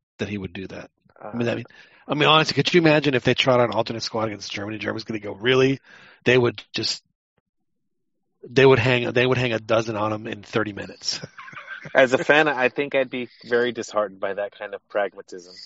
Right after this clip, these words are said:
Speaker 1: Yeah, I would too. That would, that would be just completely idiotic. You know, I'm not saying that Mexico has a, you know, the, has a, you know, a, a,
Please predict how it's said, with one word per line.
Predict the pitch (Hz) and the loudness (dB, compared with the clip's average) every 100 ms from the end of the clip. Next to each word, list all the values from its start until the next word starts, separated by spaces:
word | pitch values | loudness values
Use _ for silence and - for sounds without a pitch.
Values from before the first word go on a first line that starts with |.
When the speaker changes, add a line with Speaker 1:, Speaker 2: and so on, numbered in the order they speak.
| - - - | -20 -20 -4
Speaker 1:
Yeah, | 123 120 104 104 | 2 4 4 0
I | 117 | 0
would | 120 117 | 0 -2
too. | 110 101 | -4 0
That | 113 120 | 2 4
would, | |
that | 123 | 6
would | 127 | 6
be | 123 117 | 4 -2
just | 120 - | -4 -8
completely | - 139 117 110 | -8 -6 -2 -2
idiotic. | 104 98 92 117 _ _ _ _ _ _ _ - | -2 -4 -8 -12 _ _ _ _ _ _ _ 0
You | |
know, | 131 | 2
I'm | 165 | 4
not | 170 | 2
saying | 160 143 | 4 4
that | 123 | 4
Mexico | 123 - 131 | 0 0 0
has | 113 117 110 | 0 -2 -4
a, | 98 98 _ _ _ _ _ _ _ _ _ _ _ _ _ _ _ - | -8 -10 _ _ _ _ _ _ _ _ _ _ _ _ _ _ _ -8
you | 120 | -4
know, | 110 | -2
the, | 110 107 113 147 170 175 | -4 -8 -14 -14 -14 -10
has | 123 127 113 117 | -2 0 0 -2
a, | |
you | 113 110 151 117 | -2 -6 -10 -6
know, | 104 | -6
a, | 101 101 | -6 -4
a, | 110 | -2